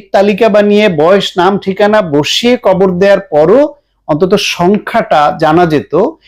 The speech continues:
সেই তালিকাটা কবরস্থান কর্তৃপক্ষ সাংবাদিকরা চাওয়ার পরে সেটি দিতে অস্বীকৃতি জানায় এবং তারপরে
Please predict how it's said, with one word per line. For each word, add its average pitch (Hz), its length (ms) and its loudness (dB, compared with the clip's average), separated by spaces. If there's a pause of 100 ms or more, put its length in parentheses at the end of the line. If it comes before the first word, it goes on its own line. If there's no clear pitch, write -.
(200)
সেই 254 360 0
তালিকাটা 185 600 0
কবরস্থান 190 680 0
কর্তৃপক্ষ 170 560 -4
সাংবাদিকরা 160 640 0
চাওয়ার 135 440 0
পরে 151 220 0 (400)
সেটি 147 400 -4
দিতে 147 300 -2 (100)
অস্বীকৃতি 196 680 -2
জানায় 240 340 2 (280)
এবং 240 260 2
তারপরে 208 520 0